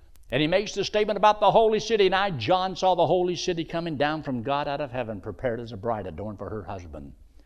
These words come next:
That day's coming, but it's real. It doesn't have, it doesn't have anything to do with our obedience or disobedience.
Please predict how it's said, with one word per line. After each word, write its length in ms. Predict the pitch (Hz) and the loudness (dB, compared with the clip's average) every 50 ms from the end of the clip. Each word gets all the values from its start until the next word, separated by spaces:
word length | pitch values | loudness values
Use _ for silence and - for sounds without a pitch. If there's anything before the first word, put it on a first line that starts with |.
| - - - - - - - - | -20 -20 -20 -20 -20 -20 -12 -4
That 200 | 139 151 - - | -4 -4 -2 -2
day's 240 | 120 123 110 95 - | -4 -6 -6 -6 -10
coming, 380 | - - 170 175 156 - 78 - - - - - - - - - - - | -12 -14 -12 -12 -12 -12 -14 -14 -18 -20 -20 -20 -20 -20 -20 -20 -8 -2
but 100 | - 117 | 0 0
it's 180 | 131 135 - - | 2 2 2 2
real. 440 | 156 175 202 180 135 95 - - - - - - - - _ - - - - - - _ - - | 4 4 4 4 2 0 -2 -6 -14 -20 -20 -20 -20 -20 _ -20 -20 -20 -20 -20 -20 _ -4 2
It 100 | 165 170 | 2 6
doesn't 360 | 160 196 202 202 202 202 165 - - - - - | 8 8 8 8 6 -2 -6 -6 -14 -18 -12 0
have, 240 | - 170 165 156 - - - - | 6 6 6 6 6 0 -6 -4
it 100 | 151 143 | -2 0
doesn't 200 | 151 214 165 175 | 2 2 2 2
have 160 | 170 160 175 | 0 2 0
anything 340 | 208 226 240 226 247 233 208 | 0 -2 0 -2 0 2 2
to 60 | 190 | 2
do 180 | 165 254 254 | 2 4 4
with 160 | 208 175 156 147 | 6 6 8 10
our 200 | 151 170 170 160 | 10 10 10 8
obedience 440 | 143 135 180 202 220 233 220 - | 6 6 4 0 0 -2 -2 -2
or 60 | 175 170 | -2 0
disobedience. 520 | 202 254 - - 156 170 151 143 131 | 0 -2 -2 0 0 0 2 2 0